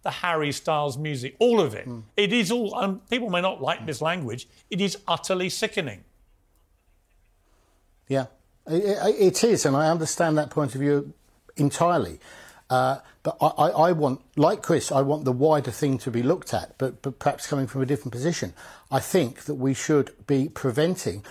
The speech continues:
Speaker 2: We don't know what this woman, how this woman has been coerced, persuaded, charmed, or whatever, into marrying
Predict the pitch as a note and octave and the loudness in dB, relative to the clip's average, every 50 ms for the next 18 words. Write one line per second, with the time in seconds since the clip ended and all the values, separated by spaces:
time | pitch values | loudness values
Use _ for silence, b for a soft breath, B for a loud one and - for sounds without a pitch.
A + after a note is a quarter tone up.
0 | B B - G3 A#3+ A3+ C4+ B3+ G3+ E3+ D#3+ F3+ G3+ F3 B2 G#2 G#2+ A2+ C#3+ E3+ | B B 2 2 4 4 4 4 4 4 4 4 4 4 2 0 0 0 0 0
1 | - D3+ C#3+ - - D#3+ D#3 C3 A#2 A2 G#2+ - - - F3 F#3+ F#3+ F3+ E3+ D3+ | 0 -2 -4 -2 0 2 2 2 2 -2 -4 -4 -2 -2 0 0 2 0 0 -2
2 | - - E3 D#3 B2+ A#2 G#2 G2 C3+ A2 - D3 C#3 C3+ B2+ b b b b b | -2 -2 0 0 0 -2 -2 -4 -6 -4 -2 0 0 0 -2 b b b b b
3 | b b - - E3 D#3 D#3 E3+ F3 E3 D#3+ D3 - - - B B B B - | b b -2 0 2 4 6 6 6 4 2 0 -4 -8 -10 B B B B -4
4 | - C#3+ - - E3+ D#3+ D3+ C#3 B2+ C3+ B2 - b b b b b - - E3+ | -2 -2 0 2 2 2 2 2 0 -2 -4 -4 b b b b b 0 2 2
5 | D#3+ D3+ D3 C#3+ C#3 C3 - - - C#3 B2 B2+ B2+ C3 E3 F3 - G#2 G#2+ G#2+ | 4 4 2 2 0 -2 -4 -2 0 2 4 4 4 4 4 2 2 0 -4 -6
6 | B B B B B C#3 C#3 C3+ - C#3+ C3+ C#3 D3 C#3+ C#3 C3+ C3 C3 B2+ | B B B B B 0 0 0 0 0 0 2 2 2 2 2 2 0 -2